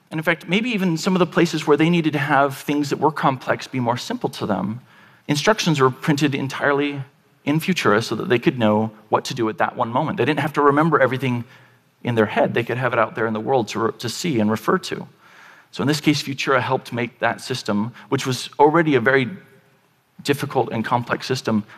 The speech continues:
a little less complex. In fact, the very first or last thing an astronaut might have seen when they were entering or exiting the spacecraft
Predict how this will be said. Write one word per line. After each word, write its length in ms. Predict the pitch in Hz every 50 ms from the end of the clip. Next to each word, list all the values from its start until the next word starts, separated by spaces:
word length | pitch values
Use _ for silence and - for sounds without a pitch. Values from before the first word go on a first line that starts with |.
| - -
a 60 | 110
little 220 | 113 131 127 120
less 240 | 107 110 110 107 -
complex. 640 | - - 95 208 - - - - - - - - - - _ _ _ _ _ _ _ _ _ _ _ _ _ _ -
In 80 | 151 135
fact, 200 | 151 139 - - - - - - -
the 60 | 151
very 260 | 135 156 156 165 190
first 380 | 185 - - 170 170 170 165 -
or 140 | - 156 143
last 320 | 139 147 160 160 - -
thing 180 | - 156 156 151
an 80 | 139
astronaut 360 | 139 143 139 - - - - -
might 120 | 135 139
have 120 | 147 143
seen 200 | - - 143 139
when 100 | 131 127
they 80 | 127 120
were 80 | 117 -
entering 320 | 131 131 - - 143 135
or 100 | 123 113
exiting 360 | 127 127 - - 131 131 127
the 80 | 120 117
spacecraft 640 | - - - 147 151 143 - - - 107 - -